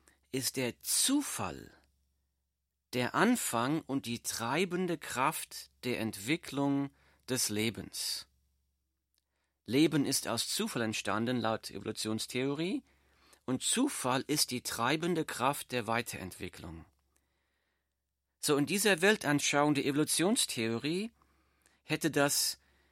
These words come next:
Konsequenzen für dein Leben. Was sind die Konsequenzen für dein Leben in, in dieser Weltanschauung?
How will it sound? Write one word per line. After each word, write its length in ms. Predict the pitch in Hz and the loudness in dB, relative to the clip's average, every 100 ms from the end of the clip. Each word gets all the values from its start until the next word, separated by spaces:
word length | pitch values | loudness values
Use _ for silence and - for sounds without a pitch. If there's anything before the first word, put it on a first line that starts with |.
| _ - | _ -4
Konsequenzen 1120 | 160 165 156 160 - 214 269 - - 127 139 | 0 2 2 0 0 2 4 4 2 0 -2
für 580 | - 139 143 170 208 220 _ _ _ _ _ _ | -4 -2 2 2 0 -6 _ _ _ _ _ _
dein 420 | - 120 147 190 190 _ _ | 0 2 4 2 -2 _ _
Leben. 480 | - 113 151 139 85 - - - - - - | -2 4 4 4 -2 -10 -18 -18 -18 -16 0
Was 280 | 147 165 | 2 2
sind 140 | - 170 | 0 0
die 80 | 165 | 0
Konsequenzen 600 | 160 143 - 151 156 147 | 0 0 2 2 2 -2
für 160 | 151 | 0
dein 160 | 143 135 | 2 2
Leben 200 | 135 117 | 2 0
in, 100 | 101 | 0
in 140 | 123 | 0
dieser 260 | 131 196 196 | 2 4 6
Weltanschauung? 720 | 185 160 101 92 95 90 87 | 6 4 0 -2 -4 -6 -10